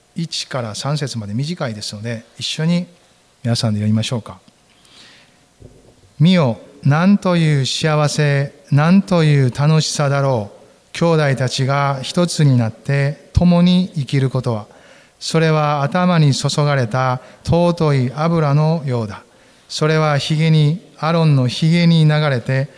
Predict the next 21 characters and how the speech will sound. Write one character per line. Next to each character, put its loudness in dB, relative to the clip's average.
衣 2
の 2
裾 -2
に 4
ま 2
で -2
流 0
れ 0
滴 -6
る。 -8
そ -4
れ 0
は 2
ま 2
た -2
ヘ -2
ル 2
モ 2
ン 0
か -6
ら -4